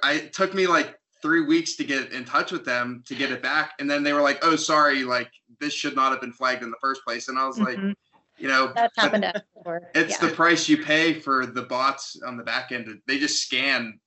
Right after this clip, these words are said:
Speaker 1: um,
Speaker 2: Mm-hmm.
Speaker 1: you know, every now and then. And then if you try to get it accepted,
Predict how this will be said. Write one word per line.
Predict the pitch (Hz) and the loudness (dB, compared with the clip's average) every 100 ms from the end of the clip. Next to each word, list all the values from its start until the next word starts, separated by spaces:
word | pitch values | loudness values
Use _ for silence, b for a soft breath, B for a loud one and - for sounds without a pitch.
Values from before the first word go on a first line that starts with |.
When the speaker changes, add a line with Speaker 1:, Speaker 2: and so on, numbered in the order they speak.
| - | -10
Speaker 1:
um, | 107 104 104 208 - | -8 -8 -10 -10 -2
Speaker 2:
Mm-hmm. | |
Speaker 1:
you | 208 214 202 | 2 4 2
know, | - _ _ | -2 _ _
every | 117 113 | -6 -2
now | 113 117 | 0 0
and | 107 | 0
then. | 101 104 | -4 -4
And | 107 | -2
then | 107 | -2
if | 104 - | -4 -2
you | 127 120 113 B B B - | -2 0 -4 B B B -4
try | - 120 117 | 2 4 4
to | 110 107 98 - _ | 4 2 -2 -14 _
get | 120 120 | -2 -2
it | 113 | -2
accepted, | 107 - 139 - 117 110 110 | -4 0 -2 -2 -4 -6 -8